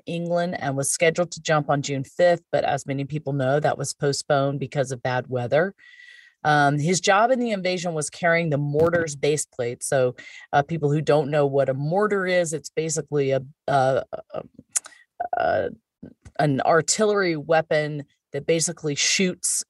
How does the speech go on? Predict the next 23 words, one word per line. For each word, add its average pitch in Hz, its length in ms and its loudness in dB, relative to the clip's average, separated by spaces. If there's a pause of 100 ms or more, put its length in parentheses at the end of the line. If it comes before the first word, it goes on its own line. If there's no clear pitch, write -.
(100)
a 139 480 0
big 156 360 2
artillery 143 680 -2
shell, 180 500 2 (340)
and 151 120 -4
you 139 80 -4
can 147 160 0
only 143 200 0
shoot 147 400 -2
one 135 220 -2
at 135 100 -2
a 131 60 -6
time. 147 540 0 (320)
And 151 180 4
it 143 120 0
is 208 240 4
carried 175 440 -2
by 147 140 2
the 143 180 -4
infantry, 151 580 -2
and 147 120 2
I 139 80 0
think 214 360 -2